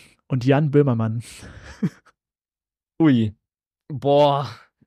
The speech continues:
Speaker 2: Äh, ja, es ist die Frage. Damit könnte ich noch halbwegs leben, sag ich mal.
Speaker 1: Wahrscheinlich schon, ja.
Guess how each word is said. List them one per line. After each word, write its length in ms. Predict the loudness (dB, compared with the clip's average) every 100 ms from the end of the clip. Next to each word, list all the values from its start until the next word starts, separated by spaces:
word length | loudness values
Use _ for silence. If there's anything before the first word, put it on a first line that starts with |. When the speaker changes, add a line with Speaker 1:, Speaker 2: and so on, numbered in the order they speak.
| _ -10
Speaker 2:
Äh, 360 | -4 -2 -2 -6
ja, 60 | -8 -2 -2
es 80 |
ist 140 | -2 -2
die 80 | -2
Frage. 640 | 2 4 4 2 -2 -4 _ _ _ -12
Damit 340 | 0 2 2 2
könnte 220 | 0 2
ich 60 |
noch 160 | 0 2
halbwegs 360 | 2 2 -2 0
leben, 280 | 0 0
sag 200 | 0 -4
ich 140 | -6 -6
mal. 420 | -4 -4 -6 -12 _
Speaker 1:
Wahrscheinlich 340 | _ -20 -20 -20
schon, 200 | -20 -20
ja. 200 | -20